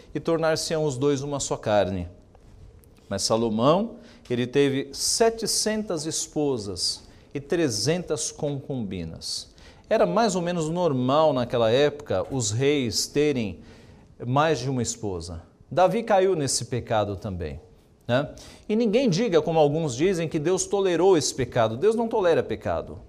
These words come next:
Davi sofreu por ser polígamo. Abraão também. Todos esses homens que tiveram mais de uma esposa sofreram em vida por quebrarem o mandamento da monogamia. Salomão, meus irmãos,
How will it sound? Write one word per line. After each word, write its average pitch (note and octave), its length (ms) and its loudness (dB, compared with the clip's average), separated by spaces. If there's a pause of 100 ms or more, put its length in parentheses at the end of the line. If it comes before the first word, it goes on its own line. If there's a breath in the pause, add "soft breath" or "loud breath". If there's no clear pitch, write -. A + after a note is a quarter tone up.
(140)
Davi C#3+ 340 6
sofreu F#3 520 4
por B2+ 180 -2
ser A#2 220 0
polígamo. G#2+ 560 -2 (400 soft breath)
Abraão D3+ 500 8
também. A#2+ 540 -2
Todos G#3+ 260 0
esses G3 300 0
homens E3 200 2
que D3+ 120 -10
tiveram D#3 320 2
mais E3+ 300 2
de E3+ 60 -2
uma D3+ 120 -4
esposa E3+ 420 0
sofreram D#3 800 4 (320 loud breath)
em E3+ 180 0
vida F3+ 540 0 (320 loud breath)
por F3 380 4
quebrarem D3 640 4
o D#3+ 60 -2
mandamento C3+ 580 0
da C3+ 100 -2
monogamia. C3 760 -2 (540 soft breath)
Salomão, G3 560 2
meus C3+ 220 -2
irmãos, G2 680 -6